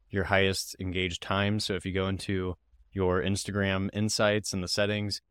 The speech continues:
you can see every day of the week and which one's the most popular. And then you can even click into the days and see what hour or what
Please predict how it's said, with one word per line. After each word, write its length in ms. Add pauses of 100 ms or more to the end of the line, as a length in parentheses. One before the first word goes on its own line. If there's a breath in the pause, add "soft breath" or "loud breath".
(160)
you 140
can 120
see 480
every 240
day 500
of 140
the 80
week 280
and 140
which 160
one's 200
the 40
most 200
popular. 460
And 120
then 80
you 60
can 100
even 180
click 280
into 240
the 80
days 320
and 120
see 360 (320)
what 200 (200)
hour 480
or 80
what 200